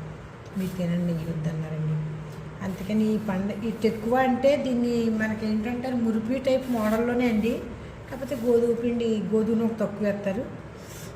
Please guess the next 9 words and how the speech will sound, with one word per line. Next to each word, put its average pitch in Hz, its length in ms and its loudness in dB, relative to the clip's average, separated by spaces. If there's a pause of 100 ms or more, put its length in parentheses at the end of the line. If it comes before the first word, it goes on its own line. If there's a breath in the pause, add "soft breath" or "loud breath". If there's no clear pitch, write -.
(260)
మైదాతో 220 440 4
చేసుకోవచ్చండి, 233 760 2
కానీ 240 200 0
మైదా 214 360 2
మంచిది 208 420 -4
కాదని 208 260 -2
నేను 214 180 0
అన్నిటికీ 202 520 -4
కూడా 196 400 -2